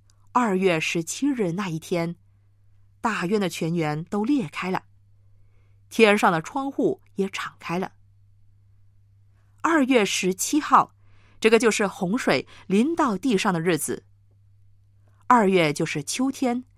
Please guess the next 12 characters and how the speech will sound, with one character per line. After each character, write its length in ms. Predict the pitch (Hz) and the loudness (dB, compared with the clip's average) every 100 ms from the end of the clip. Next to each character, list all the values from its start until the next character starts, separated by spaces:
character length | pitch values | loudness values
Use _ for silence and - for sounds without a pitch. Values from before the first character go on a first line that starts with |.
| - - - | -20 -20 -16
是 180 | - 233 | -6 -4
中 320 | - 320 330 | 0 -2 0
东 160 | 320 311 | 0 0
一 140 | 185 | 0
带 320 | 180 180 143 - | 2 2 0 -6
雨 240 | 185 196 175 | -2 0 0
季 220 | - 196 | -2 -4
开 240 | - 294 | -4 -6
始 120 | - | -4
的 80 | 165 | -4
时 140 | - 147 | -6 -6
候。 260 | 156 - | -6 -8